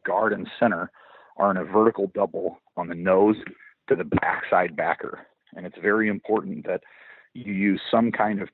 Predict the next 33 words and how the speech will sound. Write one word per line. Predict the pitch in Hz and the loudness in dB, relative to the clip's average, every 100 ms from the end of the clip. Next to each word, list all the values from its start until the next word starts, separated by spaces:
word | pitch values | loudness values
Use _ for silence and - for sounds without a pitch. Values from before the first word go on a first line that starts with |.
| - | -4
term | 113 107 95 | -2 0 -2
or | |
coaching | - 110 104 92 - | -4 -4 -2 -4 -6
point | - 87 | -6 -6
that | - 92 | -4 -2
that | 69 - | -2 0
guard | 107 123 98 87 | 2 4 2 0
has | - 87 - | -2 -6 -10
to | - | -14
understand | 95 92 - 98 92 | -10 -10 -6 -6 -6
that | 87 | -8
there's | 90 87 85 | -8 -10 -6
lateral | 90 98 95 98 95 | -4 -4 -4 -6 -4
movement | 95 98 95 - | -4 -4 -8 -14
in | |
the | - 92 | -2 0
backfield | 98 - - - | 0 -4 -14 -12
behind | - - 107 92 | -8 0 0 0
him. | 92 82 82 _ _ _ _ - | -6 -10 -18 _ _ _ _ -4
So | 92 | 0
that | 82 76 | 0 2
backside | 95 90 101 95 | 2 4 0 2
backer | 98 98 92 - | 2 0 -2 -12
is | |
gonna | - 87 - - | -10 -10 -12 -2
flow | 104 110 92 87 - | 4 6 4 2 -4
completely | 82 - 110 - 92 - | -12 -2 -2 -2 -10 -4
different | 101 - 87 - - _ _ _ _ _ _ _ 98 | -4 -2 -8 -10 -20 _ _ _ _ _ _ _ -4
than | 85 | -4
a | |
downhill, | 80 90 87 98 92 110 92 90 85 - - _ _ _ _ _ | -2 0 2 0 -2 0 2 0 -2 -8 -20 _ _ _ _ _
you | |
know, | 85 | -8